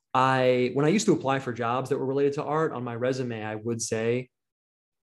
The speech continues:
I basically have experience with every two-dimensional art making practice except photography.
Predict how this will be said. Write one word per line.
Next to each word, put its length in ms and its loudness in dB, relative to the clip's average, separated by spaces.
I 120 0
basically 600 2
have 280 0
experience 760 -4
with 120 -4
every 680 0
two-dimensional 720 -2
art 220 -4
making 300 -4
practice 680 0
except 420 -4
photography. 800 -2